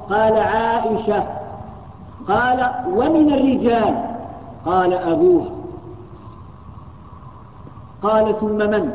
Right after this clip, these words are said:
قال: "عمر." فعد رجال.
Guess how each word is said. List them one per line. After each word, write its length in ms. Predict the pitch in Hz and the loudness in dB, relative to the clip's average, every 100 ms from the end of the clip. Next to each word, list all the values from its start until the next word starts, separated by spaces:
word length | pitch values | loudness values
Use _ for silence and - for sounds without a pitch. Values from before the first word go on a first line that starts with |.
| - - - - - - - - - - | -6 -14 -16 -18 -20 -20 -20 -20 -18 -6
قال: 320 | 156 180 175 | -2 0 2
"عمر." 500 | 170 170 180 175 - - - - - - - - - - - | 2 2 0 0 -2 -6 -12 -14 -16 -18 -18 -18 -18 -18 -10
فعد 300 | 139 156 143 | -6 -4 0
رجال. 380 | 147 139 139 | 2 2 0